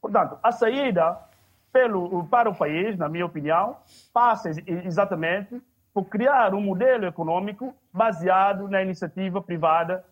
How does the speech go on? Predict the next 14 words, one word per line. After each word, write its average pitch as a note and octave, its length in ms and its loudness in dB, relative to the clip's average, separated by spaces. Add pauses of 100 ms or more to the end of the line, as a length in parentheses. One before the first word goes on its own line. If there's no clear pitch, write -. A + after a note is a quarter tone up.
(200)
investimento G3 720 -2
privado, F3+ 600 0 (240)
nacional F#3+ 800 0
e F#3 60 -4
estrangeiro. C#3+ 520 -6 (460)
E C4 80 -2
para A3+ 100 -2
nós A#3+ 180 2
criarmos G3+ 600 2 (100)
essa, G3+ 420 2
essa G#3 180 0
base G3+ 540 4
de C#3+ 60 -8
desenvolvimento, D3+ 800 -6